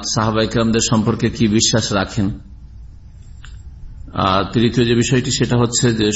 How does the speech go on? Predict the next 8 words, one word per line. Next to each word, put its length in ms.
সমস্ত 300
সাহাবায়ে 460
কেরামরা 720
এক 340
মর্যাদার 720
নন, 460
বরং 580
একজনের 640